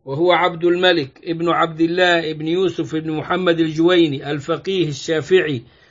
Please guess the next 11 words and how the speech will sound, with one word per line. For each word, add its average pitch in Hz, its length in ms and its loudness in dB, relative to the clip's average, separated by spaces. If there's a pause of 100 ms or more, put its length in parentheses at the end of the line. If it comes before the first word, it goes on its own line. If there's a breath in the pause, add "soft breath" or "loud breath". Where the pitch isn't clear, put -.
(140 soft breath)
ولد 175 340 2
في 165 180 2
بلد 175 300 2
جوين 165 600 2 (540)
من 156 180 -4
نواحي 170 440 0
نيسابور، 165 640 2
ثم 147 280 -6
رحل 170 380 0
إلى 170 360 2
بغداد 165 580 0